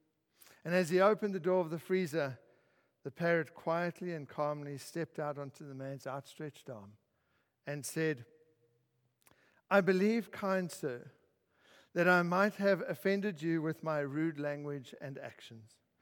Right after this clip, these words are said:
I am sincerely remorseful for my inappropriate transgressions, and I humbly request, with broken and contrite heart, forgiveness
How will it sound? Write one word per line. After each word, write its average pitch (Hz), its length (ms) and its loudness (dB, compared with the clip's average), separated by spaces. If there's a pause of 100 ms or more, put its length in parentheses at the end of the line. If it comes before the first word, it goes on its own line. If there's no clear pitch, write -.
(320)
I 196 180 6
am 208 100 4
sincerely 226 680 0
remorseful 180 800 0
for 175 200 -4
my 165 200 -2
inappropriate 180 720 -2
transgressions, 131 840 -8 (380)
and 190 140 2
I 190 160 6
humbly 220 540 -2
request, 196 560 -4 (340)
with 196 280 2
broken 202 500 2
and 165 300 -8
contrite 185 560 -6
heart, 120 320 -12 (400)
forgiveness 226 720 -2